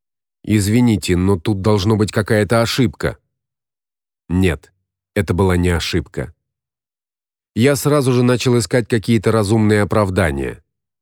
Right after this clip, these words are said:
Он опять экспериментирует, подумал я. Многие дети экспериментируют. Я уговаривал себя, что Ник не типичный наркоман, не такой, как парни, которые тусуются на главной улице города без присмотра, курят сигареты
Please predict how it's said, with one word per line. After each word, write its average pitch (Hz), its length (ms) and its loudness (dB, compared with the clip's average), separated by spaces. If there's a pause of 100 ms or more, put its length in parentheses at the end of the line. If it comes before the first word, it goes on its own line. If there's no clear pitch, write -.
(120)
Он 135 180 2
опять 135 280 0
экспериментирует, 120 1000 0
подумал 85 420 0
я. 82 200 0
Многие 117 540 2
дети 101 420 -2
экспериментируют. 101 1120 -2 (500)
Я 127 180 2
уговаривал 127 640 2
себя, 113 280 0
что 117 220 0
Ник 120 260 2
не 117 160 2
типичный 113 540 -2
наркоман, 101 580 0
не 110 120 2
такой, 135 320 0
как 107 240 -4
парни, 117 320 0
которые 107 380 0
тусуются 107 560 -2
на 101 140 0
главной 101 400 0
улице 104 460 -2
города 101 380 0
без 95 220 -2
присмотра, 98 680 -2 (400)
курят 127 300 2
сигареты 113 680 0